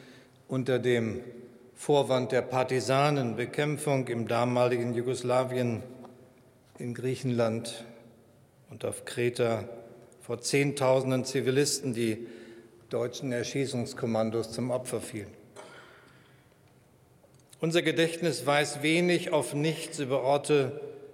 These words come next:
wie Mali Trostenetz bei Minsk, wo zwischen neunzehnhundertzweiundvierzig und neunzehnhundertvierundvierzig Zehntausende jüdische Familien ermordet wurden. Einnahme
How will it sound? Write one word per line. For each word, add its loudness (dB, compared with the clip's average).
wie -6
Mali 2
Trostenetz 2
bei 0
Minsk, -4
wo -6
zwischen -2
neunzehnhundertzweiundvierzig 0
und 0
neunzehnhundertvierundvierzig 0
Zehntausende 2
jüdische -2
Familien 0
ermordet 0
wurden. -12
Einnahme 0